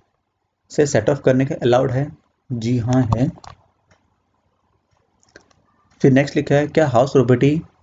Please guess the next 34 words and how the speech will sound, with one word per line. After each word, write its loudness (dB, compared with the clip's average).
same 2
head 2
से, 0
inter 4
source 0
से -2
अलाउड 4
है? -4
Inter 2
source 0
in 0
the 0
sense 0
means 2
अगर 0
एक 2
घर 2
के -2
दूसरे 0
घर 2
के 0
laws 4
से 2
set -4
off 0
हो 4
सकता 0
है? 0
जी -2
हाँ, -2
बिल्कुल 4
हो 6
सकता 2
है। 0